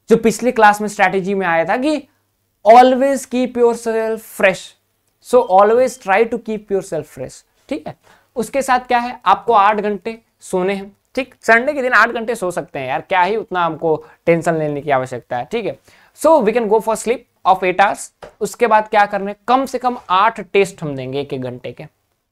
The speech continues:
ठीक, चालीस चालीस मिनट के होते हैं। चालीस मिनट के क्वेश्चंस को आप तीस मिनट में भी कर सकते हैं, अगर कोई वो चैप्टर अच्छे से आपने प्रिपेयर किया तो। उस हिसाब से क्या करना है, उस हिसाब से आपको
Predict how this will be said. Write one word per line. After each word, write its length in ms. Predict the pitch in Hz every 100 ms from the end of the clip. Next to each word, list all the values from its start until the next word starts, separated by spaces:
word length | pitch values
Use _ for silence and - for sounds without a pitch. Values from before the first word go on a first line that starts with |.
| _ _ _ _ _ _ _ -
ठीक, 160 | 180 180
चालीस 240 | 170 185
चालीस 240 | 185 180 175
मिनट 160 | 175
के 100 | 175
होते 220 | 180 165 196
हैं। 160 | 208 - _ -
चालीस 260 | 175 190 202
मिनट 140 | 214
के 80 | 214
क्वेश्चंस 340 | 190 202 208 -
को 80 |
आप 160 | 190 185
तीस 220 | 190 190
मिनट 140 | 202 196
में 80 | 196
भी 60 |
कर 120 | 196
सकते 280 | 185 190 -
हैं, 60 | 190
अगर 140 | 185
कोई 200 | 165 185
वो 80 | 180
चैप्टर 340 | 180 156 -
अच्छे 220 | 175 170 180
से 120 | 175 _ -
आपने 400 | 143 135 - 175
प्रिपेयर 340 | 170 165 165 156
किया 240 | 160 143
तो। 180 | 151 147 _ _ -
उस 120 | 220
हिसाब 220 | 240 233 214
से 100 | 220
क्या 140 | 214
करना 300 | 208 202 202
है, 60 | 202
उस 140 | 208
हिसाब 240 | 220 196 185
से 100 | 190
आपको 360 | 175 - 302